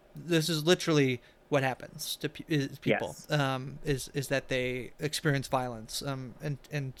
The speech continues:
Speaker 1: uh, worst case scenario, they are, they are murdered. So, yeah.
Speaker 2: Mm-hmm. Yes, and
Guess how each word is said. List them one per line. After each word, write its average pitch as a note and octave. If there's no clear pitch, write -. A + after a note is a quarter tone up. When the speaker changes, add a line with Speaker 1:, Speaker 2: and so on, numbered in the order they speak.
Speaker 1:
uh, C#3
worst C3+
case C3
scenario, B2
they C3+
are, -
they B2
are G#2+
murdered. -
So, -
yeah. D3+
Speaker 2:
Mm-hmm. A#2
Yes, G#2
and G#2+